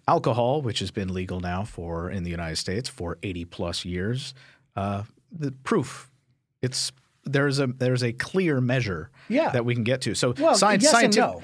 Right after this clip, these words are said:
Speaker 1: well, scientifically, it's just diff-, it's more difficult with, uh, cannabis to discover what the effects are going
Speaker 2: That
Speaker 1: to
Speaker 2: is
Speaker 1: be.
Speaker 2: true, but, but the, the experience of a, of a legalization regime allows people to deal with that. Think about,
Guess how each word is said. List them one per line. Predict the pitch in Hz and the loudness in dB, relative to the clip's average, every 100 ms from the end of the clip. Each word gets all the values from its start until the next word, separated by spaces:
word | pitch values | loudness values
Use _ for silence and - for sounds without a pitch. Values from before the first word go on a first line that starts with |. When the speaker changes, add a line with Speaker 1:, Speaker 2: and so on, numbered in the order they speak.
| - | -6
Speaker 1:
well, | 180 180 | 0 2
scientifically, | 196 185 160 180 165 151 104 | 2 2 2 2 2 2 0
it's | 113 | 0
just | 131 - | -2 -2
diff-, | 117 135 131 | 0 0 0
it's | 123 | -2
more | 139 143 | 0 0
difficult | 117 123 110 107 90 - _ - | 0 0 0 -2 -4 -8 _ -4
with, | 101 - - _ _ - | -4 -4 -18 _ _ -6
uh, | 101 90 | -4 -4
cannabis | - 120 98 90 | -2 -2 -2 -4
to | - | -4
discover | 98 98 - 113 101 95 - - - | -4 -4 -2 -2 0 -4 -6 -20 -6
what | 101 110 | -4 -2
the | 104 | -2
effects | 92 - 101 - - | -4 -2 -4 -4 -6
are | |
going | 87 175 | -2 2
Speaker 2:
That | 190 | 4
Speaker 1:
to | |
Speaker 2:
is | 196 - | 4 0
Speaker 1:
be. | |
Speaker 2:
true, | - 165 110 | 0 -2 -2
but, | 107 120 139 | -6 -8 -2
but | 185 160 - - - | 0 0 -2 -20 -12
the, | 160 160 143 156 | -2 -2 -2 -6
the | 143 147 131 123 - - _ _ _ _ _ - | -2 0 -2 -6 -12 -20 _ _ _ _ _ -10
experience | 170 - - 190 208 175 123 123 | -4 -4 0 0 2 2 0 -4
of | 127 | -6
a, | 120 113 | -8 -10
of | - 120 | -10 -8
a | 113 107 | -8 -10
legalization | 127 143 139 123 110 117 117 104 | -4 -4 -2 -4 -6 -8 -10 -12
regime | 98 92 190 139 87 85 | -12 -6 -4 -4 -8 -14
allows | 120 110 98 139 131 131 | -12 -8 0 2 2 -2
people | - 113 - 92 85 - | -8 -14 -12 -14 -14 -18
to | - | -18
deal | 107 113 110 | -14 -10 -12
with | 98 | -12
that. | - 78 | -16 -14
Think | - 151 | -10 -6
about, | 151 120 110 | -4 -6 -8